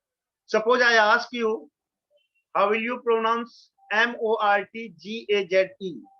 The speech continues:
You will say mortgage। Mortgage means pawn, गिरवी रखना। But here,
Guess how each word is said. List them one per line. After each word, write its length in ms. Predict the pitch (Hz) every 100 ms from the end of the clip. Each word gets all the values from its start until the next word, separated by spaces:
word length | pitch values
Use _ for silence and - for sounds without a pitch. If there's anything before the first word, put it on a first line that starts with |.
| _ _ _ _ _ _ _ _ _ _ _ _ _ -
You 100 | 190
will 160 | 202
say 180 | 190 208
mortgage। 920 | 202 185 185 180 156 180 190 175 147 - _ _ _ _ _ _ _ _ -
Mortgage 440 | 175 180 190 185
means 240 | 202 226 220
pawn, 320 | 185 175 139 160
गिरवी 260 | 190 196
रखना। 380 | 190 185 175 117 - _ _ _ _ _ _ _ _
But 140 | 214 220 -
here, 380 | 220 247 185